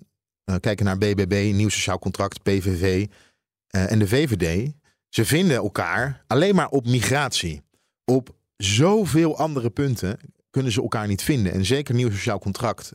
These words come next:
de V V D, ten opzichte van de P V V. Ja, daar zit, daar zit echt een wereld van verschil zit, eh, zit daarin.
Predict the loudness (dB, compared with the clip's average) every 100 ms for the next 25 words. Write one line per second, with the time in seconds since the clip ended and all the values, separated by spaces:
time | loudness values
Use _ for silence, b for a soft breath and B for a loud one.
0 | _ -2 0 2 2 2 2 0 -4 b
1 | b b -2 0 0 0 0 0 0 0
2 | 0 0 2 2 2 2 0 0 -4 b
3 | b b b -6 -2 0 0 -2 -2 -2
4 | -2 -2 0 2 4 4 4 4 2 0
5 | -2 -4 -4 -6 -2 0 2 0 -2 -2
6 | 0 -2 -2 -2 -4 -4